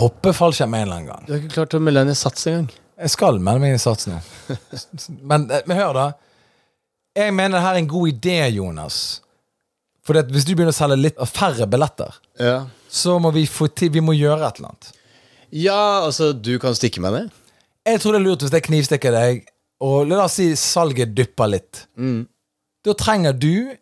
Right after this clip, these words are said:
Speaker 1: en voldsepisode live på scenen.
Speaker 2: Ja, altså nå skal jo jeg, eh, ut på turné igjen, begynner i slutten av august. Første show på Latter trettiførste august. Verdens overdosedag.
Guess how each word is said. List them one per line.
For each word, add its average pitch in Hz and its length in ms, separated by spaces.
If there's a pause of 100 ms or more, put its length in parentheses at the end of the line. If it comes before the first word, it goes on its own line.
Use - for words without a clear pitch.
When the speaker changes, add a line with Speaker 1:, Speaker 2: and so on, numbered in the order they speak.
Speaker 1:
en 139 360
voldsepisode 104 1500 (200)
live 92 240
på - 120
scenen. - 240 (140)
Speaker 2:
Ja, 110 120 (180)
altså 165 280
nå 180 120 (220)
skal 151 300
jo 147 140
jeg, 131 420
eh, 120 380
ut 98 120
på 110 120
turné 101 260
igjen, 123 220 (200)
begynner 101 280
i 92 60
slutten 98 260
av - 20
august. 127 440 (160)
Første 110 300
show 107 160
på 107 120
Latter 98 280
trettiførste 98 460
august. 127 420 (500)
Verdens 92 340
overdosedag. 90 760